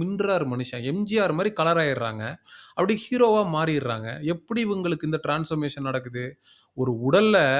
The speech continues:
ஒல்லியா இருக்கிறவன் குண்டாகிறது, குண்டா இருக்கிறவன் ஒல்லியாகிறது, அது வேற. ஆனா ஒருத்தன் கருப்பா இருக்கிறவன் எப்படி கலராக முடியும்? அப்போ அதற்கு ஏதோ ஒரு உயர்தர சிகிச்சையை நீங்க மேற்கொள்றீங்க. அது மாதிரியான உயர்தர சிகிச்சையை யார் அளிக்க முடியும் அப்படின்னா, இது மாதிரியான சர்வதேச நாடுகள் தான்.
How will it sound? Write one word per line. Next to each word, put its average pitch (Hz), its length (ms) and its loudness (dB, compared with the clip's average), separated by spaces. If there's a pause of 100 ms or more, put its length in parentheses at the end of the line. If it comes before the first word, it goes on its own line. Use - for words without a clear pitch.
(540)
ஒல்லியா 165 220 6
இருக்கிறவன் 147 360 2
குண்டாகிறது, 147 580 0
குண்டா 156 200 0
இருக்கிறவன் 135 420 -2
ஒல்லியாகிறது, 123 520 -2
அது 117 220 -6
வேற. 147 420 -4 (340)
ஆனா 135 460 -2
ஒருத்தன் 156 340 -4
கருப்பா 233 440 0
இருக்கிறவன் 185 340 -2
எப்படி 175 120 -6
கலராக 170 500 0
முடியும்? 123 440 -4
அப்போ 156 560 -2 (240)
அதற்கு 160 460 0
ஏதோ 156 160 2
ஒரு 208 220 2
உயர்தர 196 560 0
சிகிச்சையை 165 580 -4
நீங்க 180 340 -4
மேற்கொள்றீங்க. 151 600 -2 (440)
அது 135 240 2
மாதிரியான 202 480 2
உயர்தர 202 460 2
சிகிச்சையை 185 520 0
யார் 160 260 2
அளிக்க 170 300 0
முடியும் 151 400 -4
அப்படின்னா, 135 200 -4
இது 170 180 -4
மாதிரியான 165 440 -4
சர்வதேச 190 600 0
நாடுகள் 143 340 0
தான். 110 220 -8